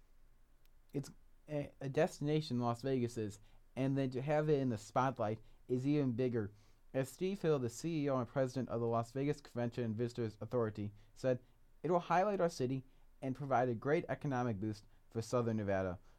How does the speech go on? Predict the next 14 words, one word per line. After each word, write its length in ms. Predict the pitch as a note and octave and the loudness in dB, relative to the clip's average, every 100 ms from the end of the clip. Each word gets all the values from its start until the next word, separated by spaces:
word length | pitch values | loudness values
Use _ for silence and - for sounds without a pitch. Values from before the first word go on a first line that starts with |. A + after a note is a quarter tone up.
| - | -8
which 300 | B2+ C3+ - - - - | -4 -4 -6 -20 -12 -2
is 180 | D#3 D3 | -2 2
great. 300 | C3+ F#2 - - - - - | 2 0 -2 -18 -20 -20 -6
And 360 | C3 C#3+ C#3+ C#3+ - - - B2 | 2 4 4 2 -4 -20 -6 0
as 160 | C#3 | 2
I 100 | F3+ | 2
said, 320 | E3+ F3+ D3 - | 4 2 2 0
it's 180 | C3 C#3 | -4 2
a 180 | B2+ - - | 2 0 2
destination 640 | D#3 D#3 - C3 C#3+ B2 A2+ | 4 4 0 0 2 0 0
city, 280 | D#3 D3 | 0 0
Las 240 | G#2+ G2 - | 0 0 0
Vegas. 440 | B2 A#2 D#2+ - - - - - - - | 0 0 -4 -10 -18 -18 -18 -20 -16 -4
The 360 | C#3+ C#3 C3 | 4 6 6